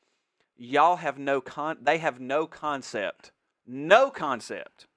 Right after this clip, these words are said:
of what Auburn did for me that Alabama obviously wasn't willing to do.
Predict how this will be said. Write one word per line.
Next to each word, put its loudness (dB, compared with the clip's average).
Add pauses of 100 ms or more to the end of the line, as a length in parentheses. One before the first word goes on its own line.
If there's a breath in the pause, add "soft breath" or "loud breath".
(460)
of -8
what 4
Auburn 0
did -14 (240)
for -10
me -16 (500)
that 4
Alabama 4
obviously 0
wasn't 0
willing -6
to -20
do. -12